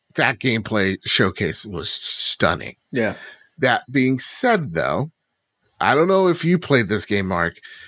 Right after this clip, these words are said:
Speaker 1: but Ghost of Tsushima is honestly a perfect game. Like, this is, the more I think about it, the higher this thing jumps from my top ten to my top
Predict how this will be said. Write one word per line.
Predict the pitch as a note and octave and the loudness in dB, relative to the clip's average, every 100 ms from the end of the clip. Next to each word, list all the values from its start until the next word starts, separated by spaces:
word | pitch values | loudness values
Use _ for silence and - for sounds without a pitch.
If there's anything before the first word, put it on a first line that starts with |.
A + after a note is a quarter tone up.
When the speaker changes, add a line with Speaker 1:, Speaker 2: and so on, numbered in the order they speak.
| - - | -16 -6
Speaker 1:
but | F#2+ C3 | 0 0
Ghost | G#2+ D3+ G3 A#3+ | 2 2 2 2
of | |
Tsushima | G#3 F#3 E3+ D#3 C3 A2+ A2 - | 2 2 2 4 4 4 2 0
is | B2 A#2+ A#2+ G#2 - _ _ | 2 2 0 -4 -8 _ _
honestly | C3 C3+ C3+ - B2+ | 0 2 2 0 0
a | A2 | 0
perfect | - A2+ G#2 F#2+ | -2 -4 -4 -8
game. | G2 F2+ D2+ - _ _ - - - - | -6 -6 -8 -16 _ _ -20 -20 -10 0
Like, | G2 F#2 | 0 0
this | C#3 D#3+ D3 | -4 -2 0
is, | C#3 B2 A2 | 0 -2 -2
the | B2+ | -2
more | B2+ E3+ | 0 2
I | F3+ | 0
think | - D#3 | 2 0
about | C#3 A#2+ A#2 | 2 2 2
it, | A2+ | 0
the | F#2 G2 F#2+ - | -2 -4 -6 -6
higher | B2+ D3 C#3+ A#2 | -2 2 4 4
this | G#2 - | 0 -2
thing | A2+ G#2 E2 _ - - - - _ | -4 -4 -8 _ -20 -20 -20 -20 _
jumps | - C3+ C#3+ A2 - - - _ - | 0 4 4 2 -2 -6 -8 _ -8
from | - A#2+ G#2+ G#2 | 2 2 2 2
my | G2 F#2 | 2 2
top | - C3+ G#2+ | 0 0 0
ten | - A2 G2+ E2+ | -2 -2 -2 -4
to | A2+ | -4
my | F2+ F2+ | -4 -4
top | - F2+ | -2 -4